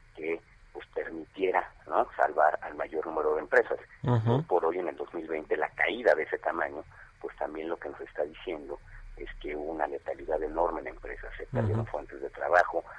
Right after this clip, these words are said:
Speaker 1: hay una destrucción real de valor en la economía mexicana.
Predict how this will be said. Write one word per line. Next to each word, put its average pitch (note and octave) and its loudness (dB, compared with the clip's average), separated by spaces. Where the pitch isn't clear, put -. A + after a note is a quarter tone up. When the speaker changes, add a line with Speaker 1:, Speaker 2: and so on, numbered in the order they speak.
Speaker 1:
hay D#2+ -8
una E2+ 0
destrucción E2+ -4
real D#2+ 4
de D#2+ 0
valor C#2+ 0
en D2 -6
la C#2 -8
economía - -8
mexicana. - -12